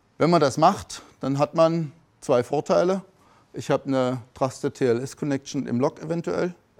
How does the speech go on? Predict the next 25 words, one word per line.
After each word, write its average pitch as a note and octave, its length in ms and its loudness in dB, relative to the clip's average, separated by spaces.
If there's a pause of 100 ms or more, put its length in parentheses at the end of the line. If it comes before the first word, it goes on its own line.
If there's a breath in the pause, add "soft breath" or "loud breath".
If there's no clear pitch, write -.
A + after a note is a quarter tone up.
(840)
und B2+ 180 -4
ich B2 140 -8
habe C3 220 -4
einen, A#2+ 500 -2
äh, A2 240 -4
Received A2+ 500 -8
Header, E3 360 0 (460)
so C3 220 -2
ich A#2+ 120 -4
den A2 180 -4
denn G#2+ 120 -4
einschalte C3+ 520 -2
im, B2+ 280 -4
im, B2 300 -4
im B2+ 180 -8
Postfix, C3 580 -6 (420 soft breath)
der B2 100 2
mir A#2+ 160 0
sagt, A#2+ 460 2
ähm, B2 400 2
die C3+ 160 -2
Mail B2 260 4
wurde A#2+ 220 0
empfangen B2+ 520 -2
von, A#2 520 -2